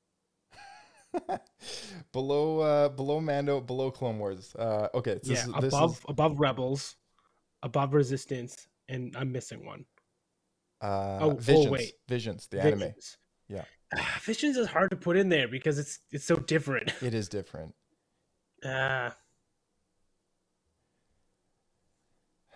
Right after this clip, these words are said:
Speaker 2: I think I still put it above Visions. Visions has some really cool stuff, but it was kinda all over the place.
Speaker 1: Yeah, I agree. I agree. Um,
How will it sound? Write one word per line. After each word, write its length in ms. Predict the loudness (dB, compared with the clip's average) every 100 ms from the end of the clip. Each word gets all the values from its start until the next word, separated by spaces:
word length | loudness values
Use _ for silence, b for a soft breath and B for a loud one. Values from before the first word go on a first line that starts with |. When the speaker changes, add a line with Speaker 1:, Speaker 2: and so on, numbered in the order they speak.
| 2
Speaker 2:
I 120 | 4
think 220 | 6 6
I 40 | 4
still 220 | 4 2
put 120 | 2
it 40 |
above 220 | 0 -6 -8
Visions. 440 | -12 -12 -16 -14 2
Visions 340 | 4 4 4
has 140 | 4 4
some 120 | 4
really 200 | 4 4
cool 260 | 6 6 6
stuff, 400 | 2 2 2 0
but 80 | -4
it 20 |
was 120 | -2
kinda 220 | 2 2
all 140 | 4 2
over 180 | -2
the 100 | -8
place. 400 | -12 -10 -10 -12 -6
Speaker 1:
Yeah, 200 | -6 -6 -12 _
I 80 | -8
agree. 260 | -8 -12 -16 _ -14
I 80 | -14
agree. 240 | -12 -14 -16 b b b b b b 0
Um, 320 | 0 0